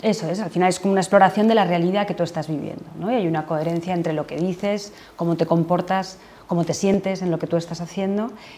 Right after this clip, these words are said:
y por tanto ese retrato lo, lo, lo refleja, o esos gestos significan para ti cosas poderosas que pueden, eh, eh, impulsarte o, o no, o servirte de, de,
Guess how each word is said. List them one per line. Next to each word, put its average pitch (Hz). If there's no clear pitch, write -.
y 175
por 165
tanto 165
ese 170
retrato 165
lo, 170
lo, 151
lo 156
refleja, 160
o 143
esos 151
gestos 202
significan 170
para 160
ti 180
cosas 170
poderosas 165
que 165
pueden, 156
eh, 139
eh, -
impulsarte 180
o, 208
o 151
no, 220
o 196
servirte 165
de, 165
de, 147